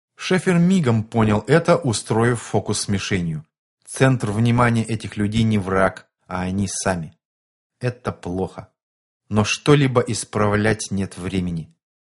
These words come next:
Он привел группу в класс для занятий и жестом пригласил Шефера занять место рядом с ним впереди, пока остальные рассаживались на стальных стульях, которых в помещении было несколько десятков.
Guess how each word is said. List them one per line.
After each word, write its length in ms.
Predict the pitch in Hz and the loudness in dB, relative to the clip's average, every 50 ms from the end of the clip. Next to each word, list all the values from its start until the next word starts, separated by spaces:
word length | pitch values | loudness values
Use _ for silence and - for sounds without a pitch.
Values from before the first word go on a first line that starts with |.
| _ _ _ _ _ _ _ _ _ _ _ _ | _ _ _ _ _ _ _ _ _ _ _ _
Он 280 | 135 135 143 135 117 | 4 4 6 6 4
привел 420 | - - 123 131 123 139 139 127 117 | 2 0 0 2 4 4 4 4 4
группу 340 | 107 131 135 131 - 120 113 | 2 0 0 0 0 -2 -6
в 100 | - - | -6 -4
класс 280 | - 123 123 117 - 104 | 0 0 2 2 0 0
для 140 | 107 107 | -2 -2
занятий 640 | 98 107 104 101 117 135 156 151 - 165 156 156 151 - | 0 0 2 2 2 2 2 2 0 -4 -6 -6 -6 -2
и 120 | 120 120 | 0 2
жестом 480 | 117 104 123 151 151 151 - 139 127 117 | 2 4 6 6 4 4 2 0 0 0
пригласил 480 | - 120 120 127 127 120 - 127 120 113 | 0 0 0 0 0 0 0 -2 -2 -2
Шефера 420 | - - 143 135 - 135 120 117 | 0 2 2 2 4 2 2 2
занять 460 | 110 110 120 123 123 120 113 - - | 2 2 2 2 4 2 2 0 0
место 320 | 127 123 110 - - 120 113 | -2 0 -2 -2 0 0 2
рядом 280 | 113 110 107 110 104 | 2 2 2 0 -2
с 140 | 98 - - | -2 -2 0
ним 260 | 127 135 151 160 151 | 2 2 4 4 2
впереди, 680 | 143 - - - 117 107 107 101 107 143 170 165 - - - | 0 -2 -4 -2 -2 0 0 0 0 0 0 -2 -2 -2 0
пока 300 | 127 120 - - 120 117 | 0 2 4 6 6 6
остальные 640 | 113 - - - 120 113 117 120 127 123 117 110 | 6 4 2 2 2 4 4 2 2 2 2 2
рассаживались 760 | 110 104 - - - 127 127 123 127 120 123 123 123 117 - | 2 2 0 0 2 2 2 2 2 -2 0 0 -2 -2 -2
на 80 | 117 107 | -2 -4
стальных 460 | - - - 110 107 107 107 98 - | -2 -2 -2 0 2 2 0 0 -2
стульях, 560 | - - - - 120 135 143 147 143 - - | -6 -8 -6 -2 2 2 2 2 2 -2 -6
которых 460 | - - 110 - - 123 120 107 - | -2 -2 0 2 2 2 2 0 -2
в 40 | - - | -4 -2
помещении 520 | 110 104 107 - - - 127 135 143 151 | 0 0 0 0 0 -2 0 0 2 2
было 220 | 135 135 139 143 | 2 2 2 2
несколько 500 | 143 135 120 110 104 - - 110 - 120 | 4 4 2 2 0 -2 -4 -4 -4 -4
десятков. 580 | 110 110 107 - - 101 90 - - - - - | -4 -4 -4 -2 -2 -4 -4 -4 -10 -18 -18 -20